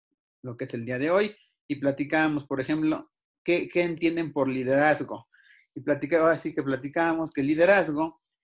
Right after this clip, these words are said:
es la influencia que se ejerce sobre una persona y permite incentivarla para que trabajen en forma entusiasta por un objetivo común. No se, no se, no se enfoca a plantear reglas, simplemente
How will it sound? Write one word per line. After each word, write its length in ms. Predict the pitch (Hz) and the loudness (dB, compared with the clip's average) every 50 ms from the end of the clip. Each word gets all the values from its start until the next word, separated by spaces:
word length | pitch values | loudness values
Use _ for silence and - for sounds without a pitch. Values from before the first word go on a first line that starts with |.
| _ _ - | _ _ -2
es 120 | 165 175 | -2 -2
la 100 | 175 175 | 0 -2
influencia 640 | 180 175 156 135 147 151 160 170 170 160 - 175 156 | -2 -2 -2 2 4 4 4 4 2 0 -2 -4 -2
que 100 | - 131 | -2 -2
se 120 | - 143 | -2 -2
ejerce 400 | 139 - - 190 190 185 185 165 | -2 0 0 0 0 0 -4 -6
sobre 260 | - 143 139 139 147 | -6 -4 -2 0 0
una 240 | 151 160 165 160 151 | -2 -2 -2 -4 -4
persona 420 | - - 170 - 151 156 165 170 - | -4 -8 -6 -6 -6 -6 -6 -8 -10
y 60 | - 139 | -10 -10
permite 500 | - 139 135 143 151 160 156 - 170 - | -8 -6 -6 -4 -6 -8 -8 -10 -10 -8
incentivarla 1000 | 143 139 131 120 - - 120 120 120 - 139 156 175 175 143 135 135 139 139 - _ _ _ _ _ - | -6 -8 -8 -8 -10 -10 -12 -12 -8 -6 -4 -2 -2 -2 -2 0 -2 -4 -4 -6 _ _ _ _ _ -6
para 220 | - 131 127 127 | -4 -2 -2 -2
que 80 | - 143 | -4 -4
trabajen 480 | 135 139 135 139 143 147 143 - 151 139 | -2 0 0 2 2 0 -2 -2 -4 -4
en 180 | 127 123 120 | -4 -6 -6
forma 300 | - 135 143 143 143 135 | -6 -6 -4 -2 -2 -4
entusiasta 640 | 131 127 - 123 - - - 151 156 151 - - 160 - | -4 -6 -10 -14 -12 -6 -4 -4 -4 -4 -8 -12 -12 -8
por 100 | 120 120 | -8 -8
un 120 | 127 131 | -6 -6
objetivo 520 | 131 113 - - 113 _ - 110 117 120 120 | -8 -10 -12 -20 -20 _ -14 -10 -8 -6 -6
común. 360 | 135 160 190 233 240 196 156 - - - - - - _ - | -4 -4 -4 -4 -4 -6 -8 -12 -18 -20 -20 -20 -20 _ -4
No 140 | 170 190 190 | -2 -2 -2
se, 220 | - 196 185 180 | -2 -4 -8 -6
no 180 | - 180 196 196 | -4 -4 -4 -4
se, 180 | - 196 - | -4 -6 -6
no 200 | 185 185 202 190 | -2 -2 -2 -2
se 200 | - - 190 185 | -2 0 0 0
enfoca 840 | 180 180 180 - 180 180 180 - 180 160 143 135 131 127 123 123 _ _ _ _ _ _ _ - | 0 0 -2 0 -2 -2 -2 -2 -4 -2 -2 0 -2 -2 -4 -6 _ _ _ _ _ _ _ -4
a 140 | 147 139 139 | -4 -2 0
plantear 440 | 147 143 143 139 139 160 156 151 147 | 2 0 2 2 2 2 2 4 4
reglas, 440 | 151 156 156 143 131 117 113 113 - | 4 2 2 2 2 -2 -4 -4 -6
simplemente 760 | 151 156 156 - 143 143 143 147 151 156 147 - 147 - - | -8 -8 -6 -4 -4 -2 0 -2 -2 -4 -4 -8 -8 -10 -10